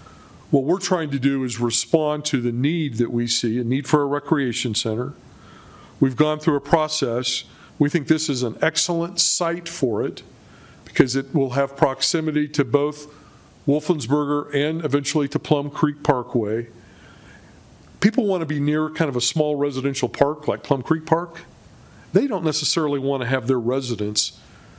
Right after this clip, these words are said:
next to a hundred and forty thousand square foot recreation center that's gonna be open from five in the morning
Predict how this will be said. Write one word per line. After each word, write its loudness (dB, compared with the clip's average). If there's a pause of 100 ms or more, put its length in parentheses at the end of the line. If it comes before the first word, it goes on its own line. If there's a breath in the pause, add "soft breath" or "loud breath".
(160 loud breath)
next 0
to 2
a -2
hundred -2
and -4
forty 0
thousand 0
square 2
foot 0
recreation 0
center 0
that's -2
gonna 0
be 0
open -2
from -2
five 2
in -4
the 0
morning -2